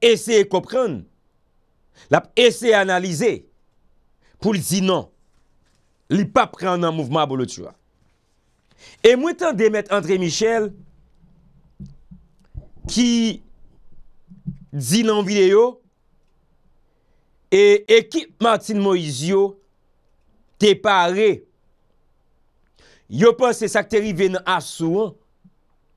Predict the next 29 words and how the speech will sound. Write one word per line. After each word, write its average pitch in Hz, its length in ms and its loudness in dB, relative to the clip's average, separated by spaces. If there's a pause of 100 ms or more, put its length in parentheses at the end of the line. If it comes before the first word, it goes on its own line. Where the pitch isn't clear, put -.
(340)
se - 360 -2
li 185 80 -10
ta 208 140 0
pral 185 280 -4
rive. 175 460 -2 (1160)
Nan 170 240 0
fineray 180 760 -2 (520)
Lilyann 170 540 0
Pyè 139 300 -2
Pòl 117 360 -4
la 82 120 -10 (800)
bon, 151 240 0 (1300)
sa - 200 0
k - 60 -14
te 247 120 4
rive 233 100 -2
Andremichèl 185 540 -2
nan 156 100 -4
Asou, 147 480 -2
nan 139 140 -2
Karibya, 135 420 -2
m 139 160 -8
te 135 80 -8
konnen 123 300 -4
l - 20 -2
deja 160 300 -4 (1700)
kote 202 300 2
yo 196 80 2
te 196 100 0